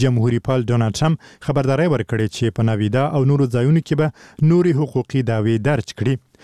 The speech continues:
ښاغلي ټرمپ له شواهدو وړاندې کولو پرته ادعا کړې چې په دغو ځایونو کې انتخاباتي سرغړونې سوي دي. د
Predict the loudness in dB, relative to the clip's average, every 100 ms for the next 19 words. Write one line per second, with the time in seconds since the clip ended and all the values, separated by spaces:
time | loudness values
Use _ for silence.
0 | -20 -6 -2 0 0 0 -2 0 -2 0
1 | 0 0 0 0 2 2 0 0 0 0
2 | 0 -2 0 0 0 -2 -2 -2 -2 -2
3 | -2 0 0 0 0 0 2 2 2 2
4 | 2 2 0 0 -2 -2 -2 -2 -2 0
5 | -2 -2 0 2 2 0 -2 -2 0 -2
6 | -4 _ -20 -20 -16 -4